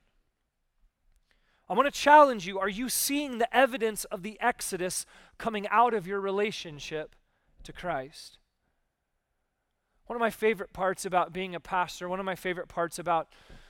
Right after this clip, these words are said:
uh, knowing God's people is, is that I, I, I could literally walk up and down the rows and I could, I could share some of the ways that I've seen that,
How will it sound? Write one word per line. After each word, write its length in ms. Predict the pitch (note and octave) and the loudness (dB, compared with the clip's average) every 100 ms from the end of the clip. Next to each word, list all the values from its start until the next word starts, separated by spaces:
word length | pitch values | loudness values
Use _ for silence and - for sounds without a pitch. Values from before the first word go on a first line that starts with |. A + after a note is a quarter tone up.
| _ _ _ | _ _ _
uh, 80 | F3 | -6
knowing 340 | E3+ G3+ G#3 F3 | 0 2 0 2
God's 300 | F3+ E3+ - | 2 2 -6
people 600 | - F3+ E3 F#3+ F#3+ - | -12 -12 -4 -2 -2 -4
is, 220 | F3+ E3+ | -6 -6
is 180 | E3+ E3 | -6 -4
that 200 | F3 F3 - | -2 -2 -4
I, 120 | E3+ - | -8 -2
I, 200 | E3+ G3 - | 0 0 0
I 160 | F#3+ | 0
could 300 | - E3 D3 | 0 -8 -12
literally 380 | F3 F3+ F#3+ D#3+ | -10 -6 -6 -4
walk 340 | D3 F#3+ F3 F3+ | 2 2 2 -6
up 140 | - | -10
and 100 | F3+ | -2
down 200 | F#3 F3+ | 0 0
the 80 | D3 | -2
rows 400 | C#3+ G3+ F3 C3+ | 0 0 0 -6
and 140 | D3+ D3+ | -10 -2
I 160 | E3 | -2
could, 280 | E3 E3+ C#3 - | -2 -6 -10 -4
I 100 | E3 | -2
could 220 | - C#3 | -2 -8
share 300 | - G#3+ G#3 | -6 -2 -2
some 200 | - F3+ | -2 -6
of 140 | F3 D#3 | -8 -4
the 60 | |
ways 220 | D#3+ E3 | -2 -2
that 140 | D#3 D#3+ | -4 2
I've 200 | G3 F3+ | 2 2
seen 320 | - C#3+ C3 | -6 -12 -10
that, 260 | C3 B2+ | -8 -8